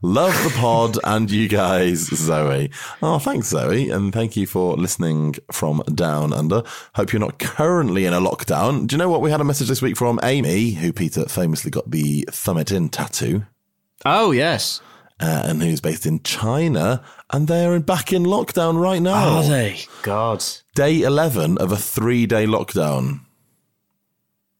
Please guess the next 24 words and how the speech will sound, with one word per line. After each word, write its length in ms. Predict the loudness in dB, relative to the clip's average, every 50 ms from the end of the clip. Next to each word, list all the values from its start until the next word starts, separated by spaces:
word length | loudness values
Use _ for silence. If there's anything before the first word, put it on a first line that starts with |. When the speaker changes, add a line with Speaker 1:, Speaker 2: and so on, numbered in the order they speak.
| _ _ _ _ _ _ _ _ -14 -12
Speaker 2:
Three 420 | -8 -6 -4 -2 0 2 2 2 2
days? 560 | 2 2 2 2 2 0 -2 -2 -4 -2 0
Speaker 1:
Yeah, 160 | 0 0 0
so 140 | 0 0 0
it's 100 | 0 0
supposed 160 | 0 0 0
to 60 | -2
be 40 | -2
three 200 | -2 0 0 2
Speaker 2:
What? 220 | 2 2 2 2
Speaker 1:
days, 200 | 2 0 -2 -2 -4 -4
and 100 | -2 0
they 40 | 2
Speaker 2:
Oh, 40 | 2 4
Speaker 1:
haven't 180 | 2 2 2 2
Speaker 2:
right, 160 | 2 2 2
Speaker 1:
lifted 180 | 0 0 0 0
it 60 | 0
Speaker 2:
fine. 140 | 2 0 0
Speaker 1:
after 140 | 0 0 0
eleven. 500 | 2 2 2 0 0 0 -2 -2 -4 -4 -8 -12 -20 -20 -20 -20 -20 _ -10
And 140 | -6 -6 -4
she 120 | -2 -2 -2
said 400 | -2 0 0 0 0 0 -4